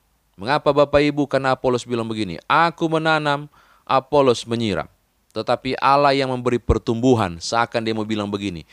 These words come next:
"Kendati pun saya tinggal satu tahun enam bulan, bahkan tiga tahun sekalipun. Kendati pun Apolos datang menyampaikan ajaran-ajaran yang luar biasa dan hebat luar biasa.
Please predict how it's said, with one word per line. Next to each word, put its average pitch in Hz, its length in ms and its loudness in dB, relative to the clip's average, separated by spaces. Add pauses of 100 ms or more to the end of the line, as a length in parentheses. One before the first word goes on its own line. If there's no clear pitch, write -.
(480)
"Kendati 160 640 0
pun 185 320 0
saya 170 320 0
tinggal 170 560 -2
satu 160 320 -4
tahun 151 320 2
enam 135 320 -2
bulan, 120 320 0 (320)
bahkan 131 400 -2
tiga 117 320 -2
tahun 147 400 2
sekalipun. 82 560 -8 (720)
Kendati 175 560 -2
pun 185 320 -2
Apolos 175 560 2
datang 165 400 0
menyampaikan 170 880 -2
ajaran-ajaran 170 720 0
yang 160 140 -4
luar 156 240 0
biasa 151 320 2
dan 147 160 -2
hebat 165 320 4
luar 123 240 -2
biasa. 113 400 -8